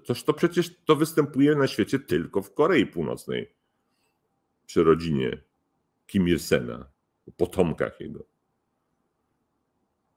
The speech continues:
I to jest po prostu myśl sowiecka. Panie Kaczyński, pan dzisiejszym przemówieniem, którego mało kto wysłucha, bo jest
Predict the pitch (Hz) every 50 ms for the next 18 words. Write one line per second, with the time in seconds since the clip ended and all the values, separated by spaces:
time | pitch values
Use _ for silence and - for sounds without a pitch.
0 | _ _ _ _ _ _ _ _ _ _ _ _ _ _ _ _ _ - 98 -
1 | 135 120 165 202 202 - - - - - - - - _ _ _ _ _ _ _
2 | _ _ _ _ _ - - 202 208 - 98 - - - 147 135 110 110 113 110
3 | - - - - - _ - - - - 165 156 180 165 175 - - - - 58
4 | - - - _ _ _ _ _ _ _ _ _ _ _ _ _ _ _ _ _
5 | _ _ _ _ _ - - 139 - 185 190 180 190 143 117 - - - - -
6 | - - - - - - 147 175 202 180 180 175 - 165 151 156 151 - 147 123
7 | 113 - - - 92 90 78 73 69 67 67 76 - - - - - - 123 127
8 | 127 135 139 143 143 - 151 165 170 156 139 - - 135 123 120 110 117 - -
9 | 131 135 117 110 104 98 92 95 92 - - _